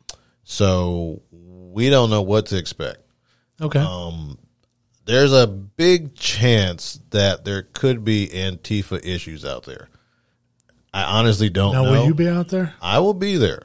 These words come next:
Speaker 2: Okay.
Speaker 1: Uh,
Speaker 2: I will be working,
Speaker 1: yeah.
Speaker 2: but
Speaker 1: Proud
Speaker 2: Gavin will be
Speaker 1: Boys,
Speaker 2: there.
Speaker 1: Proud Boys will be there on a security detail, just in case.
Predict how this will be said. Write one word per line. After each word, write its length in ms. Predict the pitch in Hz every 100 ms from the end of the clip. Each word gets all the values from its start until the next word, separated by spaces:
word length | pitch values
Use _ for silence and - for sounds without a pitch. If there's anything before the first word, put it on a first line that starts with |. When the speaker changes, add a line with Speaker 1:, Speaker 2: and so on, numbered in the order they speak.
| -
Speaker 2:
Okay. 320 | 123 131 117 - _ _ _ _ _ -
Speaker 1:
Uh, 600 | 92 90 85 80 73 52 - _ _ -
Speaker 2:
I 120 | 151
will 100 | 165
be 120 | 147
working, 520 | 139 139 131 127 117 123
Speaker 1:
yeah. 340 | 104 95 120
Speaker 2:
but 200 | - -
Speaker 1:
Proud 140 | 110 113
Speaker 2:
Gavin 240 | 143 135
will 120 | 147
be 60 | 156
Speaker 1:
Boys, 60 | -
Speaker 2:
there. 100 | 120
Speaker 1:
Proud 280 | 117 131 139
Boys 360 | 143 143 135
will 160 | 113 123
be 200 | 131 127
there 360 | 101 90 82 85 - _ 92
on 180 | 98
a 80 | 98
security 480 | - 104 135 131 95
detail, 540 | 80 76 80 67 - _ _ _ _ _ _ _
just 300 | 107 113 - _ _
in 160 | 107 104
case. 420 | - 95 71 -